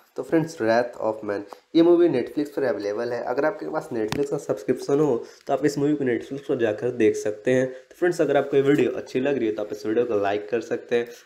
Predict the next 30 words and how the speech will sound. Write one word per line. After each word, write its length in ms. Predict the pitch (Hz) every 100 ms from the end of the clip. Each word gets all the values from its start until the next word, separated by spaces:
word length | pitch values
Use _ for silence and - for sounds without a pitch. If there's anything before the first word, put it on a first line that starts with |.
| -
हमारे 200 | 175 180
channel 240 | 131 131
को 100 | 127
subscribe 420 | - 120 - 143
कर, 160 | 143 123
bell 200 | 104 104
icon 220 | 107 123
को 100 | 123
press 220 | - 131
कर, 100 | -
all 300 | 123 104 107
को 100 | 104
select 280 | 117 117 120
कर 100 | 127
सकते 360 | 120 - - 123
हैं, 140 | 123 - - -
जिससे 180 | 175
हमारे 200 | 202 175
आने 200 | 160 151
वाली 140 | 165 156
हर 100 | 139
एक 140 | 143
latest 340 | 120 120 120 123
videos 260 | 117 117
का 60 | 131
नोटिफिकेशन 520 | 127 127 139 143 120
आप 140 | 98 -
तक 80 | 123
पहुंचता 480 | - 104 101 - 123
रहे 180 | 131